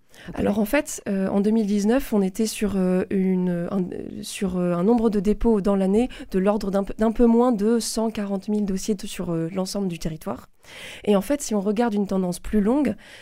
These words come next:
euh, le surendettement, il est plutôt en décrue.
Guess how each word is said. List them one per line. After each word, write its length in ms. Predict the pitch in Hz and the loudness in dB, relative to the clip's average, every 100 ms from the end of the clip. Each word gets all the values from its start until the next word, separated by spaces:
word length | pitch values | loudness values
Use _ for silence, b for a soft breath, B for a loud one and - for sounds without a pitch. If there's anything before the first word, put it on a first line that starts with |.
| B B | B B
euh, 220 | 190 180 175 | -2 -2 0
le 140 | 185 | -2
surendettement, 580 | - - 196 190 190 277 | -2 0 0 0 0 0
il 100 | 196 | 0
est 40 | |
plutôt 320 | - 208 269 | -2 -2 0
en 60 | 226 | 0
décrue. 680 | 190 170 220 - 196 - | -2 -2 0 2 0 -2